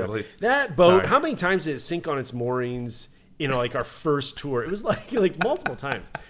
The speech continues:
Speaker 2: That boat was always sinking. Our, our prank on the Royal East, it was, so the Royal East was this little, uh,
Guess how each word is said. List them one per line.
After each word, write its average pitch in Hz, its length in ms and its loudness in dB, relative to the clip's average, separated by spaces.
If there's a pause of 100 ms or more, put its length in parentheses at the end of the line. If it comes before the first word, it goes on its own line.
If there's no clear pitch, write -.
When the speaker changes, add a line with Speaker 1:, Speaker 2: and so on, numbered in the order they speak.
(160)
Speaker 2:
That 285 180 -8
boat 180 140 -2
was 123 140 -6
always 123 260 0
sinking. 120 280 -8
Our, 160 180 2
our 214 120 4
prank 190 520 0
on 156 100 -4
the 143 80 -2
Royal 131 360 0
East, 151 280 -8
it 143 60 -6
was, 139 120 -6 (320)
so - 100 -8
the 196 80 8
Royal 226 320 12
East - 360 -2
was 135 160 -2
this 120 180 -4
little, 175 880 -2 (300)
uh, 135 800 -6